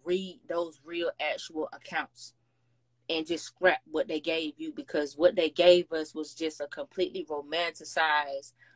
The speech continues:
idealized version of his story.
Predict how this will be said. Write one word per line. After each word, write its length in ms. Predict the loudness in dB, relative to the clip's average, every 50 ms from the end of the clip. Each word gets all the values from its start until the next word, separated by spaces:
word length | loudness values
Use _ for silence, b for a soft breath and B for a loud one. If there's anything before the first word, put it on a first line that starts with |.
| b -2 0
idealized 1000 | 2 2 2 0 -2 -2 0 2 4 4 4 4 2 0 0 0 -2 -2 -6 -10 -10
version 540 | -6 -6 -4 -4 -6 -8 -12 -12 -12 -12 -14 -16 _ _ _ _ _ _ -2 0
of 200 | 0 0 0 -2 _
his 280 | 0 2 2 2 2 0
story. 680 | -6 -10 -2 2 6 6 6 6 4 2 -8 -18 -18